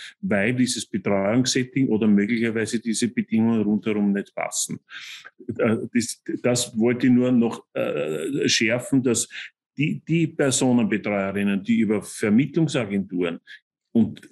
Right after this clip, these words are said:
die, die, die natürlich über die Ö-K-Z-Agenturen noch einmal qualitätsgesichert sind, auch, äh, sehr, dass wir hier sehr transparente Verhältnisse haben. Es muss beispielsweise geschaut werden, wie sind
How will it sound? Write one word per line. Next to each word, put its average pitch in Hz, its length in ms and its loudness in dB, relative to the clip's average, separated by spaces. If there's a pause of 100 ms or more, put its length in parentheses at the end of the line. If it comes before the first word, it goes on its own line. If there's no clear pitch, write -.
(140)
die, - 420 -4
die, 127 200 4
die 120 220 4
natürlich 123 720 2
über 110 160 4
die 107 160 0
Ö-K-Z-Agenturen 107 1000 0
noch 113 160 2
einmal 107 240 0
qualitätsgesichert 110 1200 -2
sind, - 540 -2
auch, 107 400 0
äh, 123 360 0
sehr, 117 420 0
dass - 280 -2
wir 123 100 6
hier 123 200 2
sehr 127 300 -2
transparente 113 800 0
Verhältnisse 101 720 -6
haben. - 320 -10 (360)
Es 113 120 -2
muss 127 400 2 (100)
beispielsweise 117 640 0
geschaut 104 420 0
werden, 104 220 2
wie 120 100 4
sind 120 420 0